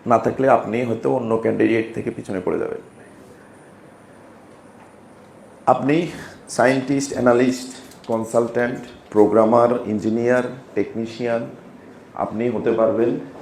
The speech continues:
বায়োস্ট্যাটিস্টিশিয়ান, মলিকুলার বায়োলজিস্ট, মাইক্রোবায়োলজিস্ট, জুওলজিস্ট,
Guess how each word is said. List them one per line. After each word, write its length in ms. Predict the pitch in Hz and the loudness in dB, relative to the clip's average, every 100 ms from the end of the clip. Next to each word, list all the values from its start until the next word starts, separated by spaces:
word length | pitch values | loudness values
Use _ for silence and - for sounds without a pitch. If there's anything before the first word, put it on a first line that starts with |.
| - - | -20 -8
বায়োস্ট্যাটিস্টিশিয়ান, 1200 | 82 98 107 107 117 123 123 - 123 - 120 120 123 104 | 2 4 6 4 0 0 -2 -4 -6 -2 0 0 -2 -2
মলিকুলার 560 | 107 104 101 110 113 | 0 2 2 2 2
বায়োলজিস্ট, 640 | 110 110 110 110 120 120 - - - - - - - | 2 2 0 0 -2 -2 -6 -16 -20 -20 -20 -16 0
মাইক্রোবায়োলজিস্ট, 1000 | 110 110 - 123 117 117 117 110 117 - | 2 2 2 6 8 8 4 2 -2 -4
জুওলজিস্ট, 800 | 90 110 110 110 107 123 127 - | 0 4 6 6 4 2 0 -6